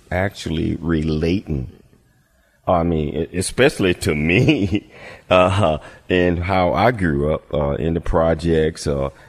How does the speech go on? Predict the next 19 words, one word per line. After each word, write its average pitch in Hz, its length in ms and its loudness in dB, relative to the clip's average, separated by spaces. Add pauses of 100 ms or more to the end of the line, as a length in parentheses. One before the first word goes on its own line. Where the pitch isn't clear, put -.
(160)
in 82 280 0
the 87 100 0
ghetto, 80 880 0 (300)
or 76 260 0
whatever. 82 340 0
And 76 120 -2
I 69 60 -2
was 67 100 -6
like, 76 80 -6
"Well, 69 120 -6
J 247 180 -2
C, 254 300 -2
we 285 140 2
did 285 140 2
not 123 220 -2
know 190 340 0
that 123 240 -2
you, 262 140 2 (840)
you, - 260 6